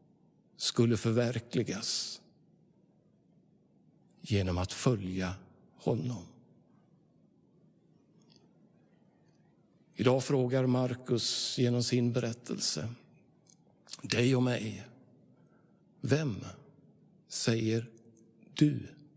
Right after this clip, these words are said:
att han är? Vem vill du att Jesus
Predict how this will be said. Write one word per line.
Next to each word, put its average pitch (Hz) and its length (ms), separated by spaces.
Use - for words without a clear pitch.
att - 240
han 104 180
är? - 300
Vem 151 280
vill 143 260
du 127 340
att - 260
Jesus 98 680